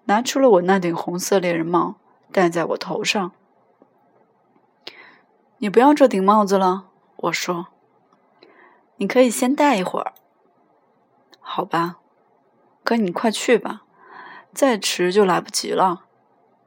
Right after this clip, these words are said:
就骑不着你的那匹木马了。”可他还是呆着不走。“你刚才说的话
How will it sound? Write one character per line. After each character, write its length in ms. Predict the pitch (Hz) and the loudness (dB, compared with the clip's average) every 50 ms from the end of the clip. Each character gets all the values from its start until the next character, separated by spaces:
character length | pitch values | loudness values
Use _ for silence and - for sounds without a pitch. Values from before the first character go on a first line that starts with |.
| _ _ _ _ _ _ _ _ | _ _ _ _ _ _ _ _
就 160 | - - 269 | -6 -6 -4
骑 240 | 254 - - - 196 | -2 -2 0 0 0
不 100 | 214 262 | 2 2
着 200 | 247 226 202 190 | 2 2 2 2
你 100 | 170 - | 0 -2
的 80 | 170 175 | -4 0
那 140 | 180 190 180 | 2 2 2
匹 180 | 175 - - | 0 -2 -4
木 160 | 175 175 175 170 | -6 -6 -6 -4
马 220 | 170 165 - - | -6 -6 -8 -8
了。” 240 | - - 208 190 - _ _ _ _ _ _ _ _ _ _ _ _ _ _ _ _ _ _ _ _ _ _ _ _ _ _ _ | -12 -14 -16 -18 -20 _ _ _ _ _ _ _ _ _ _ _ _ _ _ _ _ _ _ _ _ _ _ _ _ _ _ _
可 140 | - - 190 | -4 2 4
他 120 | 196 214 | 4 4
还 200 | 233 214 196 170 | 4 2 0 -2
是 120 | 170 - 226 | -2 -4 -2
呆 220 | - 202 196 202 | -2 -2 -2 0
着 100 | 202 214 | -2 -2
不 160 | 202 - - | -4 -4 -8
走。 340 | 196 - - - 220 - _ _ _ _ _ _ _ _ _ _ _ _ _ _ _ _ _ _ _ _ _ _ _ _ - - - - - - - - - - _ _ _ _ _ _ _ _ _ _ _ _ _ _ _ _ | -8 -8 -8 -10 -10 -12 _ _ _ _ _ _ _ _ _ _ _ _ _ _ _ _ _ _ _ _ _ _ _ _ -20 -20 -20 -20 -20 -20 -20 -20 -20 -20 _ _ _ _ _ _ _ _ _ _ _ _ _ _ _ _
“你 140 | - 233 214 | -8 -4 0
刚 180 | 254 254 262 | 2 2 4
才 140 | 254 240 233 | 4 2 0
说 200 | 240 - - 247 | 2 4 4 6
的 140 | 240 247 240 | 6 4 2
话 380 | - - 262 240 214 185 - | 2 2 2 2 2 0 -2